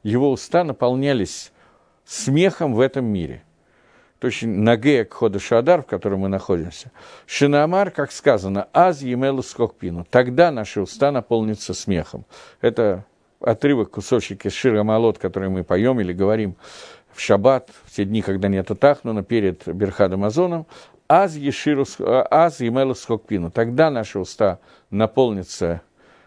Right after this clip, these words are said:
радостью, весельем, цхоком». И это имя Ицхака, Авину, нашего праотца Ицхака, сына Авраама, который Авраам назвал Ицхак от слова «цхок», смех,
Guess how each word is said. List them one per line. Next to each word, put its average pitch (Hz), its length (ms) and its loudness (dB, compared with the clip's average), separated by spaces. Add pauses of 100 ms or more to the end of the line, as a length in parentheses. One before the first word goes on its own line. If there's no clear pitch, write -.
(140)
радостью, 131 600 0
весельем, 110 520 0
цхоком». 123 580 2 (400)
И 117 100 -2
это 160 200 2
имя 165 300 0
Ицхака, 139 600 -2 (120)
Авину, 123 460 0
нашего 101 560 -2 (580)
праотца 120 460 2
Ицхака, 143 440 0
сына 107 320 0
Авраама, 143 380 2
который 131 260 0
Авраам 135 320 2
назвал 120 320 0
Ицхак 160 400 0
от - 140 -6
слова 131 300 2
«цхок», - 380 0
смех, 156 440 -4